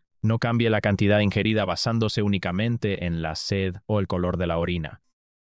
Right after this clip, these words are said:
Es obligatorio beber agua antes de acostarse. No todas las personas necesitan beber un vaso de agua antes de acostarse.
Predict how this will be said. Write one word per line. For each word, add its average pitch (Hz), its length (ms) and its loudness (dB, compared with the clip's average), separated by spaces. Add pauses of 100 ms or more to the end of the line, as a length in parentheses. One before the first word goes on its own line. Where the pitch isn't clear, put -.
(800)
Es 101 120 -2
obligatorio 101 520 0
beber 98 240 0
agua 95 220 0
antes 90 260 -2
de 92 60 -2
acostarse. - 580 -6 (1400)
No 135 140 -2
todas 165 180 0
las 143 140 -2
personas 127 460 0
necesitan 113 580 0
beber 101 300 2
un 101 180 4
vaso 104 320 0
de 90 140 2
agua 92 340 0
antes 90 260 -4
de 92 80 -4
acostarse. - 680 -6